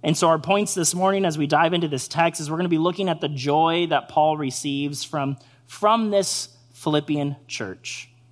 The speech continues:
Our three points are gonna be Paul's joy came from their conversion, their fellowship that they had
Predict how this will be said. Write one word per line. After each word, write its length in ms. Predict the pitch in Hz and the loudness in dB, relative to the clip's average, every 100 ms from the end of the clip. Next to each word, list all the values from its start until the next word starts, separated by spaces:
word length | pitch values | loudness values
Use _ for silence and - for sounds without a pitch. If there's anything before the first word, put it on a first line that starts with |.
| _ - - | _ -16 -6
Our 120 | 143 | -4
three 240 | 151 185 | 0 0
points 340 | 170 180 170 160 | 2 0 2 0
are 80 | 160 | -2
gonna 140 | 147 | 0
be 120 | 151 | -2
Paul's 460 | 139 165 180 180 160 | 0 4 4 4 0
joy 440 | 156 160 160 160 - - _ - | 0 2 2 -2 -6 -20 _ -16
came 420 | - 202 208 202 | -4 -2 0 -2
from 400 | - 170 160 165 151 | 0 2 2 0 -2
their 160 | 135 | -2
conversion, 640 | 127 147 120 120 117 120 117 | -2 -4 -2 -4 -4 -4 -4
their 140 | 117 | -6
fellowship 580 | - 175 175 185 185 170 | -2 0 2 0 -2 -6
that 140 | 151 | -6
they 100 | 139 | -6
had 460 | 117 135 131 127 | -6 -6 -6 -6